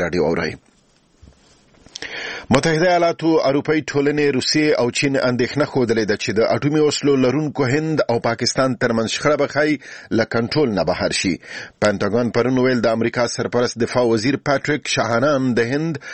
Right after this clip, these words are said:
او پاکستان ترمنځ د تاوتریخوالي په کمولو تمرکز کوي او له دواړو هیوادونو یې غوښتي چې د یو بل پر ضد نور پوځي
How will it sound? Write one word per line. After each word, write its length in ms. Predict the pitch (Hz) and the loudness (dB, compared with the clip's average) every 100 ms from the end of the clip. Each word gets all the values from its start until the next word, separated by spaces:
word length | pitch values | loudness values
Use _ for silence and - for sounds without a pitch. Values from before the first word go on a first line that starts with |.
| - - | -10 -2
او 80 | 113 123 | 0 0
پاکستان 500 | 117 123 - 175 165 117 | -2 -2 -2 -2 0 -2
ترمنځ 500 | 98 95 92 - 113 | 0 0 0 -2 0
د 100 | 113 165 | 0 2
تاوتریخوالي 540 | 170 139 143 151 143 | 0 0 -2 0 0
په 280 | 139 117 104 117 | 0 0 0 0
کمولو 360 | 113 143 127 120 | 0 2 0 0
تمرکز 400 | 107 104 160 151 | -2 0 -2 -2
کوي 300 | 165 160 170 - - - - | 0 0 0 -2 -14 -20 -2
او 120 | 127 147 | 0 2
له 100 | 147 | 2
دواړو 320 | 147 160 131 | 2 2 2
هیوادونو 400 | 147 139 160 175 | 2 2 2 2
یې 100 | 110 | 0
غوښتي 260 | 95 - 95 | -2 -4 -4
چې 160 | - 65 - - - 92 | -2 -4 -6 -16 -6 0
د 140 | 123 | 2
یو 100 | 151 | 2
بل 160 | 151 151 | 2 -2
پر 280 | 131 120 135 | 0 -2 -2
ضد 220 | 143 127 | -2 0
نور 100 | 160 | 0
پوځي 380 | 113 113 107 160 | 2 0 0 0